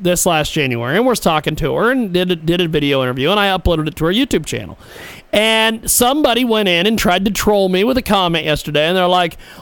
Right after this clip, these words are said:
"Wow, what's it feel like to be up against the porn stars in real life instead of in your grandma's basement?"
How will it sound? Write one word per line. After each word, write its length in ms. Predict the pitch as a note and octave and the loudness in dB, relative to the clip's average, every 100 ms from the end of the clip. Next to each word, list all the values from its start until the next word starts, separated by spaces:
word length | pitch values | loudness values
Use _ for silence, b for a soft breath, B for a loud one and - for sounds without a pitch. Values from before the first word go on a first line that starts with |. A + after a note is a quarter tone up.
| B | B
"Wow, 480 | E3+ F#3+ B3 A3 D3+ | 0 2 2 0 -2
what's 400 | - F#3 G#3+ A3 | -2 0 0 -2
it 100 | - | 0
feel 300 | A3 A3+ A3+ | 0 2 2
like 260 | G#3 G3 | 2 0
to 80 | - | -2
be 200 | F3 F#3+ | 0 2
up 160 | G3 F#3 | 2 0
against 340 | F3+ F#3 - | 0 0 -2
the 60 | D#3+ | -2
porn 340 | F#3 A3+ B3+ | 0 2 2
stars 400 | A#3 G3 F3+ E3+ | 2 2 2 2
in 100 | E3+ | 0
real 240 | E3+ F3+ E3+ | 2 2 2
life 360 | G3 A3+ G#3 | 2 0 -2
instead 300 | E3 - F#3 | -4 -2 0
of 100 | F3+ | 0
in 160 | E3+ E3+ | 0 0
your 100 | E3 | 0
grandma's 480 | E3+ E3 D#3+ C#3+ C#3+ | 0 0 0 0 -2
basement?" 580 | G#3+ C4 C#4 - F#2+ | 0 0 -2 -6 -14